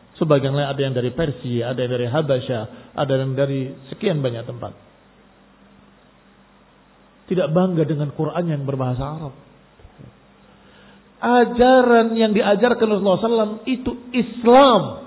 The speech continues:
mahab, Islam murni. Adapun budaya Arab sudah dibersihkan oleh Nabi dari yang maksiat-maksiat yang dulu jahiliyah lakukan.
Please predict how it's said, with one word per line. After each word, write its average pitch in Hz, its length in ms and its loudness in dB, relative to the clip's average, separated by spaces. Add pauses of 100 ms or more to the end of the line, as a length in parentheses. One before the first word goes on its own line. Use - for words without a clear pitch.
(220)
mahab, 180 460 0 (500)
Islam 233 380 4 (160)
murni. 277 500 6 (2500)
Adapun 226 640 0
budaya 208 480 2
Arab 226 680 -6
sudah 196 300 0
dibersihkan 185 640 -4
oleh 185 240 -2
Nabi 196 320 -2
dari 170 240 2
yang 170 100 -4
maksiat-maksiat 175 840 -4 (420)
yang 175 320 0
dulu 208 640 0 (460)
jahiliyah 190 720 6
lakukan. 165 640 -4